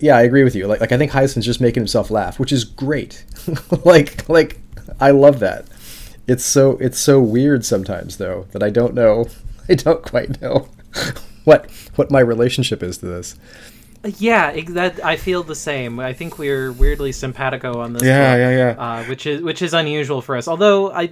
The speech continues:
Speaker 2: maybe we've become more so over the past several books. I feel like we,
Speaker 1: I think so.
Speaker 2: we've really,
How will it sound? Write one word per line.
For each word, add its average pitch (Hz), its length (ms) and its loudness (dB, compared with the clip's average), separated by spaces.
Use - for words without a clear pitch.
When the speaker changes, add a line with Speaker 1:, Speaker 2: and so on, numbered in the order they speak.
Speaker 2:
maybe 214 420 -2
we've 175 320 -10
become 185 340 -4
more 170 300 -4
so 123 640 -4
over 135 180 -8
the 131 100 -10
past 127 340 -4
several 117 280 -8
books. 110 580 -14
I 131 100 -14
feel 139 180 -8
like 131 180 -8
we, 127 80 0
Speaker 1:
I - 20 2
think 139 140 2
so. 95 160 -2
Speaker 2:
we've - 280 -10
really, 165 480 -4